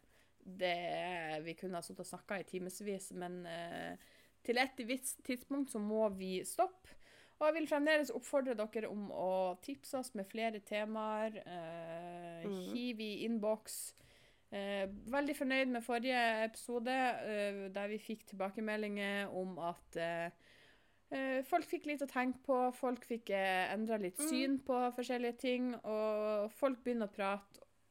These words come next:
Speaker 1: og s-, spørre etter hjelp. Og det setter jeg veldig pris på, og det rører til
Speaker 2: Det er
Speaker 1: med
Speaker 2: good
Speaker 1: mitt
Speaker 2: shit.
Speaker 1: lille iskalde hjerte. Så keep it coming. Eh, vi har innbokser åpen for det meste,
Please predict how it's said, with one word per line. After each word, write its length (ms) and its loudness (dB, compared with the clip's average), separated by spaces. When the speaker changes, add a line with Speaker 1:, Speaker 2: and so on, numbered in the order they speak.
Speaker 1:
og 380 0
s-, 640 -8
spørre 220 -2
etter 260 -8
hjelp. 300 -14
Og 100 0
det 240 6
setter 220 4
jeg 100 2
veldig 320 -2
pris 240 -6
på, 120 -6
og 80 -6
det 160 0
rører 300 2
til 160 -2
Speaker 2:
Det 140 6
er 40 4
Speaker 1:
med 120 2
Speaker 2:
good 100 6
Speaker 1:
mitt 120 4
Speaker 2:
shit. 160 0
Speaker 1:
lille 300 0
iskalde 500 -2
hjerte. 260 -14
Så 360 4
keep 180 2
it 120 -2
coming. 500 6
Eh, 300 2
vi 160 0
har 240 4
innbokser 640 0
åpen 520 0
for 220 2
det 280 -4
meste, 360 -2